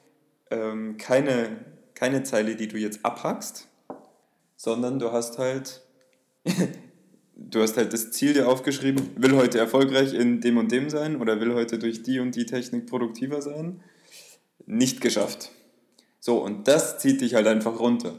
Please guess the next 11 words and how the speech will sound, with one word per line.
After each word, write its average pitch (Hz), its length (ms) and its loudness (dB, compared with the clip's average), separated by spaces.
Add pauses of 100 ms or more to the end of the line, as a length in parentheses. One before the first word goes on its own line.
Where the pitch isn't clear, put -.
(340)
Deswegen 127 300 0
ist 127 100 -2
es 110 100 -6
ganz 120 240 0
wichtig, 143 380 -2
wenn 120 80 -2
man 110 100 -4
sich 110 160 -4
solche 110 200 -4
Erfolgsgeschichten 120 800 -2
anhört, 139 640 -4